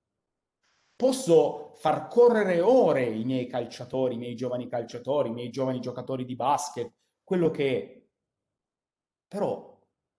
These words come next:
ho poi il tempo di lavorare a livello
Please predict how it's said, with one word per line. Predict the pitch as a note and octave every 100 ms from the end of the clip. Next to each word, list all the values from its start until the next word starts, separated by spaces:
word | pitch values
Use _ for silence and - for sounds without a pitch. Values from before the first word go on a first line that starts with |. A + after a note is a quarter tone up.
| _
ho | - C4 -
poi | C3+ B2
il | -
tempo | C3 B2+ B2 A#2+
di | C3 B2
lavorare | A#2+ A#2+ B2 B2+ B2 A#2+ A#2 -
a | A#2
livello | A2+ A2+ B2 A#2 A#2 A#2 -